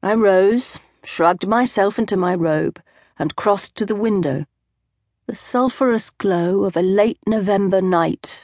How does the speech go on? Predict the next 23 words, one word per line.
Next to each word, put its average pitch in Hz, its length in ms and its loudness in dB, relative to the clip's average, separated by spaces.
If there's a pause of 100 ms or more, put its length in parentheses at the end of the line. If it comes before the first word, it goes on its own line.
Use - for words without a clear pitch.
(120)
had 139 260 -8
given 208 400 2
way 165 460 4
to - 120 -6
hard 185 680 2
grey 175 340 0
light 165 680 0 (100)
that 127 180 -8
flattened 180 680 0
on 160 200 4
the 147 100 2
line 175 480 4
of 165 240 -2
roofs 175 360 0
and 170 220 -2
chimney 170 380 0
pots - 480 -2
that - 180 -4
faced 135 400 -4
me. 139 240 -2 (760)
In 262 160 2
the 320 100 4
street 277 400 0